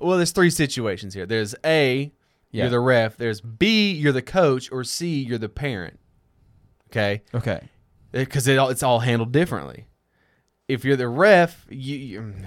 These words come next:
Speaker 1: <sighs> fuck, you can't do much, right? You're just gonna argue, you fucking throw him out. It's all you can do.
Speaker 2: Yeah, that's about all you can do.
Speaker 1: But, like,
Speaker 2: And hope
Speaker 1: if,
Speaker 2: that he doesn't come
Speaker 1: but,
Speaker 2: after you. Yeah.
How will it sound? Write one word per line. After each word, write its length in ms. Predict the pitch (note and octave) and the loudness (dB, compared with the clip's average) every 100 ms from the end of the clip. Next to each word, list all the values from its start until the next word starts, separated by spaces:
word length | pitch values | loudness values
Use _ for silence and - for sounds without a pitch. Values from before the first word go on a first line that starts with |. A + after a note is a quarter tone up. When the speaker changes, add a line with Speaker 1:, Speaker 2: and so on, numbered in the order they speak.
| - - | -16 -18
Speaker 1:
<sighs> 320 | - - A#2 | -20 -20 -12
fuck, 260 | F#2+ F2 | -10 -10
you 80 | G#2 | -10
can't 280 | A2 G#2+ F2+ | -8 -10 -8
do 140 | F#2+ | -10
much, 240 | D#2+ D#2 - | -10 -12 -8
right? 160 | F#2+ F#2 | -6 -6
You're 140 | G#2 | -8
just 160 | G2 G2+ | -10 -8
gonna 120 | G#2 | -6
argue, 280 | G2+ G#2+ A2 | -6 -4 -6
you 60 | G#2 | -6
fucking 380 | - A#2 G#2 | -2 -2 -2
throw 200 | A#2 A2+ | 0 0
him 100 | G#2 | 2
out. 240 | G#2 G2+ - | 0 -2 -2
It's 100 | - | -4
all 120 | G#2 | -4
you 60 | G2+ | -4
can 100 | F#2 | -6
do. 320 | F#2+ G2 F#2+ A2 | -6 -4 -6 -6
Speaker 2:
Yeah, 240 | G#3+ G3 | -2 0
that's 100 | F3+ | 0
about 160 | B2 G2+ | -2 -2
all 100 | F2 | -4
you 60 | |
can 120 | E2+ D#2+ | -8 -12
do. 200 | D#2 D#2 | -12 -6
Speaker 1:
But, 280 | C#3+ D#3 D3 | 2 4 6
like, 200 | D3+ C3 | 4 4
Speaker 2:
And 40 | |
hope 180 | D3 C#3+ | 4 4
Speaker 1:
if, 40 | C3+ | 0
Speaker 2:
that 60 | |
he 40 | A#2+ | -6
doesn't 220 | A2+ A2+ | -6 -8
come 120 | - | 0
Speaker 1:
but, 380 | E3 A3+ F3 C#3+ | 8 10 10 6
Speaker 2:
after 100 | - | 0
you. 60 | G2 | -12
Yeah. 180 | E2+ | -12